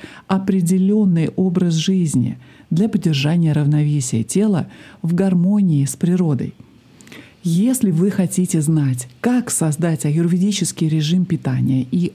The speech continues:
образ жизни этой весной правильно,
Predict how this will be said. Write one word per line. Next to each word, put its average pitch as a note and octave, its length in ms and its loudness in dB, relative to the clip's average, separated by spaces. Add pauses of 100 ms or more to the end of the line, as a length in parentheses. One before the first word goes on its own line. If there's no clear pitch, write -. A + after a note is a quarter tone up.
образ E3 420 2
жизни F#3 640 0 (340)
этой A3 340 0
весной F#3+ 600 0 (360)
правильно, D#3+ 600 -2